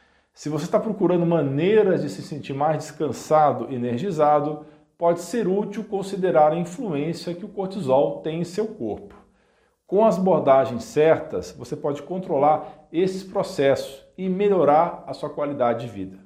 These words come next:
Motivo número quatro, resistência à insulina. Se você consome muitos carboidratos, é importante saber que eles podem deixar o seu cérebro um pouco sonolento e menos consciente.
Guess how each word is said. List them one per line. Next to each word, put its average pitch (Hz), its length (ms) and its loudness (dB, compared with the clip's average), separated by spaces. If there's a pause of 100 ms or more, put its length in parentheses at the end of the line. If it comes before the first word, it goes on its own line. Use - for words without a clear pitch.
(380)
Motivo 170 540 0
número 165 340 2
quatro, 156 800 4
resistência 180 840 -2
à - 20 -2
insulina. 123 460 -4
Se 151 120 -10
você 180 720 -2
consome 160 460 -6
muitos 190 340 2
carboidratos, 127 880 2 (180)
é 151 80 -6
importante 160 500 -6
saber 139 360 -2
que - 120 -6
eles 151 180 -4
podem 135 380 2
deixar 139 220 -2
o 143 60 -2
seu 143 160 -6
cérebro 131 680 -2 (360)
um 240 100 -8
pouco 175 300 -4
sonolento 165 920 -2
e 165 100 -6
menos 151 480 -4
consciente. 123 800 -8